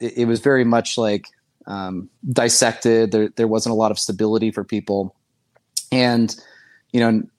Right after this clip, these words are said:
in Florence, you had this special kind of series of events that happened where all of a sudden, like, there was this rising merchant class, people were making more money. There were, there were a lot of, like, banking, um,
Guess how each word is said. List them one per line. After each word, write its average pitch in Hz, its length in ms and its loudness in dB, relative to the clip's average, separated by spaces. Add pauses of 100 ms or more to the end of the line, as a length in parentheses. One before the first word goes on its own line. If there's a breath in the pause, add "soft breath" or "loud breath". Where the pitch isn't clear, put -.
(100)
in 117 140 2
Florence, 196 500 2
you 135 80 2
had 139 180 0
this - 400 -2 (640)
special 156 460 0
kind 143 240 0
of 127 240 0 (500)
series 156 380 0
of 127 80 0
events 131 320 -2
that 110 80 -2
happened 123 460 -2
where 120 180 0
all 123 80 2
of 120 60 -2
a 120 60 -6
sudden, 117 280 -2
like, 113 220 -4
there 123 120 0
was 117 200 -2
this 113 200 -6
rising 117 380 0
merchant 135 380 -2
class, 123 340 2
people 123 240 -6
were 120 100 -2
making 113 300 -4
more 104 140 -4
money. 127 580 0 (460 loud breath)
There 123 140 2
were, 113 200 2 (160)
there 127 220 2
were 120 100 4
a 120 60 2
lot 120 180 2
of, 110 80 -4
like, 104 220 -6
banking, 127 680 -2
um, 110 580 -4